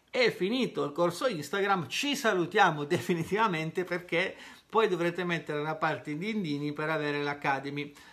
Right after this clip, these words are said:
L'Academy, eh, eh, racchiuderà tutti i corsi che ho fatto adesso, in più racchiuderà tutto un sistema completo, quindi altri corsi, sarà proprio un sistema a tappe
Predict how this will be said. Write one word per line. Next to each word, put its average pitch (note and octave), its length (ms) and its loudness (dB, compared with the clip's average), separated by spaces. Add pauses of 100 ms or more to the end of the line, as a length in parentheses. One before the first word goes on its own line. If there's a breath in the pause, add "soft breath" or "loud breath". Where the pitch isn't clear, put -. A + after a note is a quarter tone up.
L'Academy, D3 840 0
eh, D#3 100 -10
eh, B2+ 520 -12
racchiuderà D#3+ 840 2
tutti F#3+ 220 -6
i E3 60 -8
corsi D3+ 360 -4
che D3 100 -6
ho - 20 -6
fatto D3 300 -4
adesso, A3 360 -2
in E3+ 160 -2
più F#3 340 0
racchiuderà D#3+ 640 -2
tutto G3 300 -8
un D#3+ 100 -2
sistema D3+ 480 -4
completo, D3 520 -6
quindi D3 220 -4
altri D#3+ 380 0
corsi, C3+ 400 -6
sarà C3+ 220 -6
proprio D3+ 340 -6 (200 loud breath)
un D#3+ 160 -6
sistema D3 420 -4
a E3 60 -2
tappe E3 500 -10